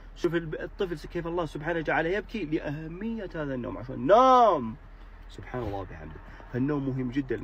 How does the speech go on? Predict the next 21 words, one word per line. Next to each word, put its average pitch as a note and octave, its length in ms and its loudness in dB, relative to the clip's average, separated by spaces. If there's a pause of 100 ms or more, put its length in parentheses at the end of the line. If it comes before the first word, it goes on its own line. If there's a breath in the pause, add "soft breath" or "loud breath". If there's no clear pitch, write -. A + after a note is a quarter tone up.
(600 loud breath)
لصحتك A2+ 840 -8 (100)
ولضبط A2+ 540 -4 (380)
ضغط A#2+ 220 -4 (120)
دمك. F2 240 -16 (340)
والله G2 200 -8
العظيم. - 180 -14 (1160 soft breath)
وبس D4 320 4
والله، G#2 280 -4 (240 loud breath)
والله F3+ 560 6 (260)
أقسم F3 340 -2
بالله B2+ 220 0
إني D#3+ 140 2
ما F3+ 120 2
قلت E3 200 0
هذا E3 120 0
الكلام E3+ 300 0
إلا D3 120 0
من C#3+ 140 -2
قلبي A#2 280 -4
والله. G2+ 320 -8 (560)
أبغاكم D#3+ 560 -2